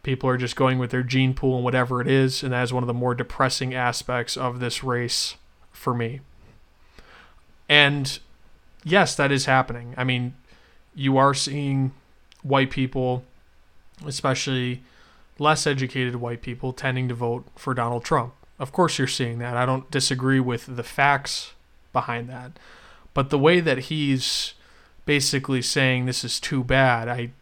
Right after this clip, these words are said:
you know, people shouldn't be voting based on the color of their skin. And I'm not saying that the reason why white people are tending to vote for Donald Trump, or at least less educated white people are tending to vote for Donald Trump, is because of the color of their skin.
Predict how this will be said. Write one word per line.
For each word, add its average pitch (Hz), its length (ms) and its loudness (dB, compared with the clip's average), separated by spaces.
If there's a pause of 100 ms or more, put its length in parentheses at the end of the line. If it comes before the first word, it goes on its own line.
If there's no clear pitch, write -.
you 139 160 -10
know, 117 320 -6 (960)
people 139 300 2
shouldn't 135 340 2
be 131 120 2
voting 123 680 2
based 131 300 -2
on 127 100 -2
the 120 60 -6
color 127 340 0
of 123 60 -2
their 120 120 -2
skin. - 260 -4
And 131 60 2
I'm 139 140 4
not 135 160 2
saying 135 400 2
that 120 220 -4
the 131 80 -4
reason 127 400 2
why 123 500 2 (200)
white 131 280 0
people 127 300 -4
are 120 120 -4
tending 123 320 -4
to 120 60 -8
vote 123 300 -6
for 135 100 -8
Donald 120 300 -4
Trump, 117 260 -4
or 123 80 -4
at 127 60 -6
least 120 180 -4
less 131 220 -2
educated 127 340 -6
white 127 200 -4
people 131 200 -8
are 123 60 -4
tending 123 220 -8
to 120 60 -8
vote 123 140 -8
for - 160 -10
Donald 120 260 -6
Trump, 120 260 -2
is 123 100 -8
because 127 420 -2
of 117 160 -4
the 120 180 -6 (380)
color 131 320 4
of 120 140 -2
their 123 100 -6
skin. 117 560 -2